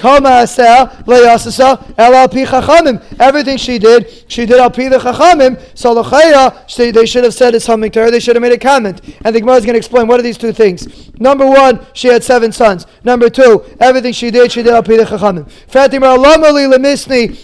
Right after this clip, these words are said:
v'oid kol ma'aseh lo yasa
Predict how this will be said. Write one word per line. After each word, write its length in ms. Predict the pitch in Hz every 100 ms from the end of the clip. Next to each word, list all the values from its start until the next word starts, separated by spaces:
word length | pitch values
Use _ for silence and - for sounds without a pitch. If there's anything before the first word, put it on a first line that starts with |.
| -
v'oid 840 | 226 254 294 294 254 175 - -
kol 240 | 247 285
ma'aseh 880 | 269 254 240 233 269 247 202 - _
lo 160 | 233 233
yasa 560 | 254 262 - 254 196